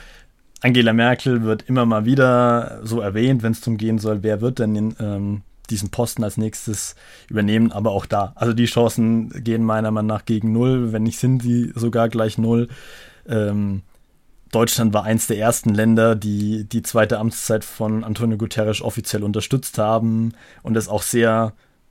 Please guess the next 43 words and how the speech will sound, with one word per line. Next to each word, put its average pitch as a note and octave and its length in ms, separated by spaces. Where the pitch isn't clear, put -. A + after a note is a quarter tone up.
publik C3 640
gemacht A#2 400
haben, A2 240
dass A2 160
sie A2 80
hinter A2 240
Antonio A2 320
Guterres G#2+ 340
stehen. A#2+ 240
Ich G#2+ 100
glaub, G#2+ 160
das G2 140
war G#2+ 140
sogar G#2+ 460
bevor A#2 760
die A2+ 80
Kandidatur A2 600
überhaupt A2 500
durch, G#2 320
durch, - 420
äh, F#2+ 260
Portugal A2 420
vorgeschlagen G2+ 720
wurde. A#2+ 520
Also G#2+ 160
direkt A2 380
nachdem A2 480
Guterres A2 400
gesagt G#2+ 300
hat, G#2+ 80
so, A#2 100
„Ich - 160
könnte C3 200
es - 40
mir C#3 60
nochmal B2+ 160
vorstellen“, A2+ 400
hat A2+ 80
Deutschland A#2 260
gesagt, A2 260
„Ja, C3 200
finden A#2 260
wir A#2+ 100